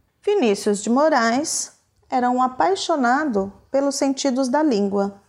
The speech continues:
Escreveu diversos poemas e composições musicais. Foi diplomata e afastado da carreira durante a ditadura militar. Tom Jobim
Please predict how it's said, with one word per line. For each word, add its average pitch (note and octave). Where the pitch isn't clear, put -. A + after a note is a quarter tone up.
Escreveu G3
diversos G3+
poemas C4+
e D#4+
composições C4
musicais. B3
Foi F3
diplomata C4
e F#4
afastado D#4
da B3
carreira A#3+
durante A3
a F#3+
ditadura A#3
militar. C#4+
Tom F#3+
Jobim C4